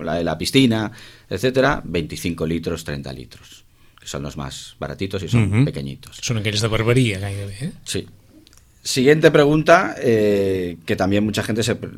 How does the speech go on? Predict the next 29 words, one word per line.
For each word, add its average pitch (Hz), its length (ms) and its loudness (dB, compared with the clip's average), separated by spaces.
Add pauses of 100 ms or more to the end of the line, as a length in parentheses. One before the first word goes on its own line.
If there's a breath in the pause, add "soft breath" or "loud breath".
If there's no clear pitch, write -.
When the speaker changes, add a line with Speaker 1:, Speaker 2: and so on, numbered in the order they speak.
(260)
Speaker 1:
se - 140 -4
hace. 78 320 -6
¿Y 120 120 0
no 143 120 4
puedo 175 220 6
tener 127 380 6
con 113 160 2
el 104 100 2
eléctrico 107 480 2
lo 92 80 2
mismo 95 240 -2
que - 80 -6
en 82 80 -2
el 80 120 -2
gas? 85 280 -4
Es 85 80 -8
decir, 90 260 -4
algo 101 200 2
que 107 80 -2
cuando 92 260 -2
lo 90 160 -2
encienda 92 640 -2
me 92 180 -4
genere 95 380 0
inmediatamente 92 800 0
el 85 80 -2
agua 80 240 -2
caliente 85 480 -2
y, 80 200 -6